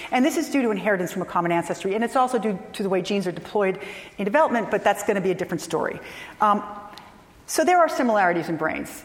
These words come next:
Even a, my brain is very similar to a mouse brain in some ways, but it's also very different. And here are some of the si-, sorts of differences you're gonna see. This is a flattened view of the neocortex. This is the front of the brain. This is the top of the brain. This is a macaque monkey, and this is a mouse. And they're not drawn to scale. This would actually,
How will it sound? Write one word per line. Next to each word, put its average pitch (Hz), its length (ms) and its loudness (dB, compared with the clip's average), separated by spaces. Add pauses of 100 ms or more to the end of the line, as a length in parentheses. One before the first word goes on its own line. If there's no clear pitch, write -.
(140)
Even 240 240 4
a, 180 380 0
my 202 160 6
brain 208 180 0
is 175 100 -4
very 180 140 -2
similar 170 240 -4
to 180 140 -8
a - 20 -2
mouse 185 260 0
brain 180 200 -2
in 170 80 -2
some 185 180 -2
ways, 175 320 0
but 165 100 -2
it's 156 120 -6
also 170 160 -2
very 156 180 0
different. - 380 -6 (400)
And 254 160 2
here 427 260 0
are 294 160 4
some 262 180 0
of 226 40 0
the 208 80 0
si-, - 480 0
sorts 311 260 0
of 214 100 0
differences 196 460 -2
you're 175 60 -2
gonna 180 160 -2
see. 175 160 -2
This 254 180 0
is 247 140 2
a 190 80 2
flattened 220 420 0
view 220 140 -2
of 190 80 -8
the 208 60 -4
neocortex. 247 720 -2 (280)
This 240 160 0
is 208 60 -6
the 226 60 -2
front 285 200 2
of 262 60 0
the 262 40 2
brain. 240 240 0
This 208 140 -6
is 190 80 -8
the 190 80 -6
top 233 240 2
of 233 60 -2
the 220 60 0
brain. 220 280 -2 (160)
This 381 100 0
is 415 120 0
a 269 40 2
macaque 240 320 0
monkey, 247 460 0 (400)
and 226 100 2
this 220 120 0
is 202 100 0
a - 20 0
mouse. 185 320 4
And 220 100 2
they're 240 80 4
not 294 180 6
drawn 254 180 4
to 233 80 -2
scale. 175 420 2
This 233 220 0
would 233 100 4
actually, 196 400 4